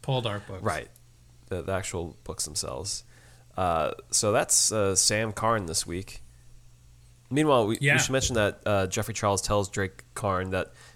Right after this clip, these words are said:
Speaker 2: "Oh, yeah, she had the baby. I, I can deliver a message for you." And he does.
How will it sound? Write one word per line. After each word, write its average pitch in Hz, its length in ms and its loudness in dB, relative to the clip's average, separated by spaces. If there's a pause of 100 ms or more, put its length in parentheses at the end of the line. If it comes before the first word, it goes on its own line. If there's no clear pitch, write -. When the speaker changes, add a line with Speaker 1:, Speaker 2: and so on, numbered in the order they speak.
Speaker 2:
"Oh, 143 80 4
yeah, 160 160 4
she - 160 0
had 131 160 2
the 117 60 -2
baby. 101 400 4 (1000)
I, 98 160 0
I 98 80 2
can 110 180 -4
deliver 127 280 2
a 107 40 6
message 110 320 0
for 98 160 -2
you." 98 200 -4 (920)
And 98 140 -8
he 104 100 -6
does. 85 360 -4